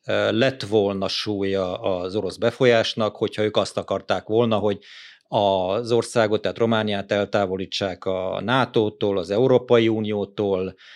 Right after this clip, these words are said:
ö, és fokozatosan bevonják az orosz, öm, befolyási körbe. Ö, de azért nem teljesen, ö,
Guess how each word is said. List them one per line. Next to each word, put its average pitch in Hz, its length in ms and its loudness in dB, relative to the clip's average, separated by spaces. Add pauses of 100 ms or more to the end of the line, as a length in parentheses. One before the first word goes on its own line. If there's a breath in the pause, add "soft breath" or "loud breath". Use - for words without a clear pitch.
(240 loud breath)
ö, 98 440 0
és 101 480 0
fokozatosan 101 1000 -2
bevonják 95 560 -4
az 98 540 -4
orosz, - 440 -8
öm, 95 720 -8 (880)
befolyási 101 760 -4
körbe. 151 480 0 (1300 loud breath)
Ö, 165 160 4 (440)
de 175 420 6
azért 156 480 4
nem 165 400 2 (100)
teljesen, 104 880 4
ö, 92 400 -4